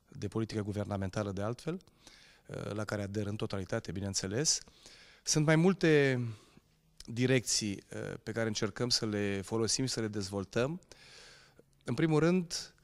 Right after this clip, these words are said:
prin a asigura,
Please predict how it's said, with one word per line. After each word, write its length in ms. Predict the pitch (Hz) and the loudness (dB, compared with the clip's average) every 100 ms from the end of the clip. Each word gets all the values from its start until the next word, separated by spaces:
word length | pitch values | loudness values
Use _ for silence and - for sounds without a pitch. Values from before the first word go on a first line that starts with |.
| - - - | -20 -20 -10
prin 340 | - 139 135 127 | -2 0 0 0
a 540 | 143 135 127 123 120 117 104 _ _ _ | 0 0 0 -2 -4 -6 -10 _ _ _
asigura, 840 | - 127 - 120 120 139 151 90 | 2 4 2 2 2 4 4 2